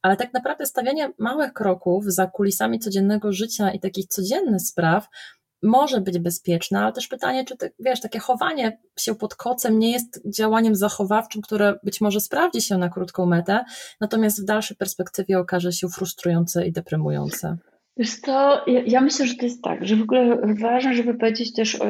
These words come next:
Speaker 2: o, o jednej rzeczy, która uważam jakby jest istotna, że jakby droga rozwoju w obszarze kompetencji i w obszarze takiego rozwoju osobistego powinna pójść równolegle.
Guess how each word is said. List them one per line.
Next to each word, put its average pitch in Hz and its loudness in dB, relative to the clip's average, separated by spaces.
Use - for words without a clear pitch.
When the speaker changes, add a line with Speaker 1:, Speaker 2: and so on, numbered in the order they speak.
Speaker 2:
o, 202 -4
o 208 2
jednej 220 6
rzeczy, 214 0
która 190 -4
uważam 208 0
jakby 196 -2
jest 202 0
istotna, - -6
że 196 0
jakby 190 -2
droga 226 2
rozwoju 208 2
w - -10
obszarze 202 0
kompetencji 208 0
i 208 6
w - -6
obszarze 196 2
takiego 190 -2
rozwoju 196 0
osobistego 180 -2
powinna 220 2
pójść 202 -2
równolegle. 180 -4